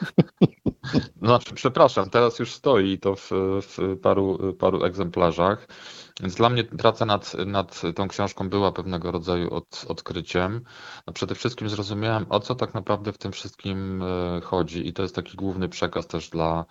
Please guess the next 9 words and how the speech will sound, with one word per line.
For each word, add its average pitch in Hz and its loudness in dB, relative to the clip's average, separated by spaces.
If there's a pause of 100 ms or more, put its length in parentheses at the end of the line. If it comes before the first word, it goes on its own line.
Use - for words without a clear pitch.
(460)
e, 82 -4
dla 87 4
młodych 90 0
czytelników. 76 -8
Czyli 85 -8 (360)
jak - -8
myślimy 117 -2
o 101 4
władzy, 87 6